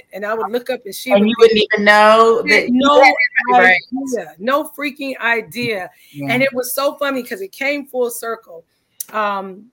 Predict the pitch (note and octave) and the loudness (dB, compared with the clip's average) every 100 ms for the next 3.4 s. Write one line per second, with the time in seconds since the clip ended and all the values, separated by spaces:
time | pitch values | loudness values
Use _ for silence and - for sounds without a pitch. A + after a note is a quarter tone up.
0 | _ - A3 G#3+ A#3+ C4+ C#4 C4+ C4 A#3 | _ -6 -4 0 0 0 -2 -2 -4 -6
1 | - B3+ B3+ A#3+ A#3 A#3+ A#3 A#3+ G#3 A#3 | -8 -4 -2 -2 -4 -4 -2 -4 -6 -8
2 | A3 G#3 - G3 B3+ B3+ A#3 C4 - A3 | -8 -10 -12 -8 -4 -2 -2 -4 -8 -12
3 | G3+ - A3 A3 | -10 -8 -8 -8